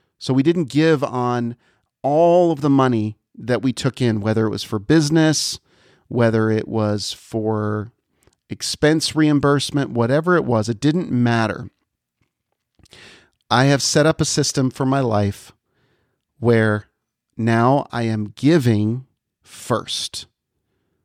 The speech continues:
The f-, very first thing I do when money comes in to, from my business or from anywhere else,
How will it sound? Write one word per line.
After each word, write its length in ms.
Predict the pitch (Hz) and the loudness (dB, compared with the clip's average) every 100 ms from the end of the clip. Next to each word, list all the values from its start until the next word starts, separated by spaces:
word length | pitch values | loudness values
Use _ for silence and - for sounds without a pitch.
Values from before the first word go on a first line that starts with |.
| _ _ | _ _
The 80 | 113 | -12
f-, 100 | - | -10
very 400 | 123 143 170 180 | 0 2 2 2
first 380 | - 160 - - _ - _ _ _ | 0 0 -2 -10 _ -20 _ _ _
thing 220 | 170 185 175 | 2 4 4
I 140 | 165 | 2
do 380 | 135 151 120 101 | 2 0 0 0
when 260 | 110 117 - - | -4 -4 -8 -4
money 360 | 123 131 175 | 0 2 2
comes 320 | 170 170 147 143 | 0 -2 0 0
in 380 | 135 135 202 - _ _ _ _ _ _ _ _ _ _ _ _ - | 0 -2 -4 -10 _ _ _ _ _ _ _ _ _ _ _ _ -4
to, 380 | 123 135 135 | 2 2 2
from 200 | 127 131 | 0 0
my 140 | 123 117 | 0 0
business 520 | 131 175 190 196 - | 0 0 0 -4 -4
or 140 | - 110 | -8 -8
from 440 | - 110 110 - - | -6 -6 -6 -10 -4
anywhere 400 | 135 180 175 131 | 0 2 2 0
else, 420 | 104 98 - - | -2 -6 -12 -16